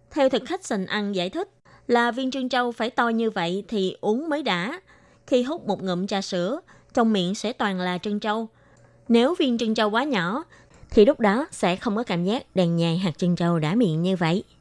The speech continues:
Và hạt Trân Châu nhỏ thường sẽ trơn hơn và khó nhai hơn. Thậm chí là người uống còn rất là dễ nhai trúng lưỡi của mình. Nên nhìn chung, hạt Trân Châu to vẫn là ngon nhất.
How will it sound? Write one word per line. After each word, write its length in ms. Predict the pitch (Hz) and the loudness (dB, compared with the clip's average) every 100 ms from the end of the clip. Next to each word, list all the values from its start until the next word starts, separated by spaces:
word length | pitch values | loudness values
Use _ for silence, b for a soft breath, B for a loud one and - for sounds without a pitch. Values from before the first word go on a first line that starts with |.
| _ - _ - | _ -20 _ -4
Và 200 | - 240 | 2 4
hạt 140 | 247 254 | 4 0
Trân 140 | 233 262 | -2 0
Châu 120 | 254 | 0
nhỏ 300 | 240 196 214 | 2 2 0
thường 280 | - 254 208 | 0 0 0
sẽ 140 | 214 | -2
trơn 280 | 233 247 233 | 0 0 2
hơn 200 | 254 240 - - | 0 -2 -4 -2
và 200 | 190 180 | 0 0
khó 180 | 185 233 | -2 -2
nhai 280 | 302 233 | 0 -2
hơn. 240 | 226 233 233 b b b b b | 0 0 -2 b b b b b
Thậm 180 | - 226 | 2 4
chí 220 | 240 254 | 4 2
là 180 | 339 220 | 2 0
người 180 | 190 185 | 2 0
uống 360 | - 208 311 359 | 0 -2 -2 -2
còn 160 | 190 | -2
rất 140 | 180 285 | -2 0
là 80 | 196 | -2
dễ 400 | 170 165 202 330 B B B | 0 0 0 -4 B B B
nhai 200 | 202 190 | 0 0
trúng 260 | 208 254 | -2 -2
lưỡi 240 | 294 170 240 | 0 0 0
của 160 | 202 | 0
mình. 260 | 208 185 190 b b b b b - | 2 0 -2 b b b b b 2
Nên 280 | 240 247 | 4 4
nhìn 180 | 240 196 | 2 0
chung, 220 | 196 233 233 B B | 0 -2 -2 B B
hạt 240 | - 202 | -2 0
Trân 160 | 226 220 | 0 0
Châu 160 | 220 | 0
to 280 | 208 208 202 | 0 0 0
vẫn 200 | 190 202 | -2 -4
là 120 | 285 | -2
ngon 260 | 185 196 202 | -2 0 0
nhất. 180 | 269 | -2